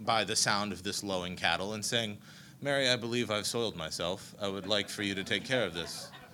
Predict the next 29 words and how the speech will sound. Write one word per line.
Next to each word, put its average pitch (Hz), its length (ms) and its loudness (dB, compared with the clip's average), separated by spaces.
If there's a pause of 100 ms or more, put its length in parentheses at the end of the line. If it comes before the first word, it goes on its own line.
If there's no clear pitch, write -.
(960)
That 151 140 8
adds 180 340 12
to 208 180 2
the 151 180 2
added 151 540 8
question 143 600 4
of, 127 680 4 (460)
did 156 340 6
Jesus 147 480 2
soil 175 400 6
himself? 104 800 -2 (320)
Because 131 320 2
this 185 240 8
guy 151 300 12
that 131 200 2
wrote 175 220 0
this 120 240 -4
in 117 100 -6
eighteen 110 360 -8
eighty-two 107 460 -6
probably 127 480 -4
would 120 180 -8
disagree 127 500 -4
because 120 360 -6
that 113 260 -2
makes 110 240 -8
him 104 100 -10
uncomfortable. 104 760 -14 (840)
But 156 240 4